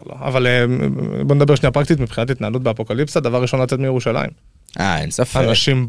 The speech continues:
Speaker 1: פה, לא, זה הולך
Speaker 2: הכל
Speaker 1: להיות
Speaker 2: יגיע
Speaker 1: גוג
Speaker 2: לירושלים,
Speaker 1: ומג-, גוג
Speaker 2: כן.
Speaker 1: ומגוג הולך להיות כאן.
Speaker 2: כן.
Speaker 1: גם בנחלאות, אחי, אצלי, גם אצלך, אנחנו,
Speaker 2: כן.
Speaker 1: זה דם ברחובות נערים, אחי, נערות, נערים, נערות.
Speaker 2: איפה נלך? איפה היית הולך, כאילו?
Speaker 1: צפון.
Speaker 2: נכון.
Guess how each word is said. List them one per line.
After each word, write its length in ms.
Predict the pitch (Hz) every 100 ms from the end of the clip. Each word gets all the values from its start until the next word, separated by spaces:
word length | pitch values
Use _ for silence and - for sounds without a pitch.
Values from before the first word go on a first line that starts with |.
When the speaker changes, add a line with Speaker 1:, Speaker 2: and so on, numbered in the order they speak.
| 113
Speaker 1:
פה, 200 | 139 127
לא, 220 | 131 120
זה 60 | 117
הולך 180 | 120
Speaker 2:
הכל 80 | -
Speaker 1:
להיות 160 | 123 131
Speaker 2:
יגיע 240 | 131 120
Speaker 1:
גוג 80 | 143
Speaker 2:
לירושלים, 680 | 143 143 143 120 107 123 123
Speaker 1:
ומג-, 60 |
גוג 220 | 127 156 143
Speaker 2:
כן. 40 |
Speaker 1:
ומגוג 560 | 139 110 107 123 180 135
הולך 300 | 113 110 -
להיות 240 | 110 107
כאן. 240 | - 110 113
Speaker 2:
כן. 220 | - 90 85 - -
Speaker 1:
גם 200 | 120 107
בנחלאות, 720 | 110 104 107 - 110 110 156 139
אחי, 200 | - 110
אצלי, 300 | 110 135 143
גם 160 | 113
אצלך, 320 | 107 104 -
אנחנו, 520 | 143 151 117 110 - 113
Speaker 2:
כן. 460 | 110 107 110 117
Speaker 1:
זה 100 | -
דם 220 | 113 127 139
ברחובות 520 | 120 - 120 139 127
נערים, 400 | 110 117 175 -
אחי, 160 | - -
נערות, 500 | - 104 123 - - -
נערים, 160 | - - - - -
נערות. 320 | - - - _ _ _ - - - - - - _ -
Speaker 2:
איפה 200 | - 104
נלך? 440 | 90 87 92 - - -
איפה 160 | 101 98
היית 120 | 90
הולך, 300 | 82 82 -
כאילו? 180 | - 82
Speaker 1:
צפון. 340 | 147 - 117 113 - - - - - - _ _ _
Speaker 2:
נכון. 260 | - -